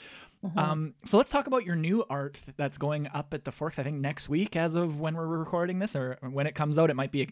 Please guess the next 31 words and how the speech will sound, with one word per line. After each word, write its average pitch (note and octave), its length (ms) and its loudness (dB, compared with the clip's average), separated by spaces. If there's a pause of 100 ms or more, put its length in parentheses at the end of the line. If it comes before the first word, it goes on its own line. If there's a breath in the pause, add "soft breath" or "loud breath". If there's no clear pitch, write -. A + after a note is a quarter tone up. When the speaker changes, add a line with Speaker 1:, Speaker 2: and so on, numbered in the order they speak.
Speaker 2:
in C#3+ 80 -2
a C3 40 -2
couple - 280 4
<laughs> D3+ 120 6
days. E3+ 220 -2 (420 loud breath)
Uh, D3+ 140 6
Speaker 1:
Yeah. G3+ 80 8
Speaker 2:
tell F#3 180 6
me, A3+ 180 6
tell G3 200 2
me G#3+ 80 4
about F#3+ 180 6
it. E3+ 80 2
What's F#3 220 2
it G#3+ 80 2
called? D#3+ 320 0
What's D#3+ 240 2
the, F3 260 -4
what's D#3 200 -6
the F3 60 -6
concept? C#3+ 520 -8
And, B2+ 240 -6
and, B2 440 -8
and C3+ 200 -8
let's, C#3 240 -8
let's C#3 160 -6
hear B2 140 -6
it. - 100 -14 (580)
Speaker 1:
Right. A3+ 480 6
Well, G#3+ 460 8
um, G3+ 360 4